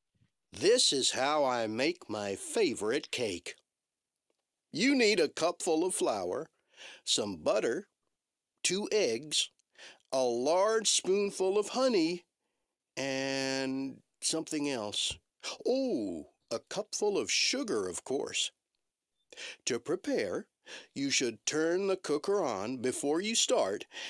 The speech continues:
and wash your hands. First, put some sugar into a big bowl. You don't need very much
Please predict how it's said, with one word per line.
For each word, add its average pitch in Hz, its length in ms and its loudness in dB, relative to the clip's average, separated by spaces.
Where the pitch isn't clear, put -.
and 139 200 2
wash 170 320 4
your 143 140 2
hands. 156 640 -2
First, 226 520 0
put 156 160 0
some 143 220 2
sugar 160 520 2
into 131 340 0
a 113 80 0
big 139 640 4
bowl. 127 400 2
You 262 140 -4
don't 247 260 4
need 233 240 2
very 214 280 4
much - 440 0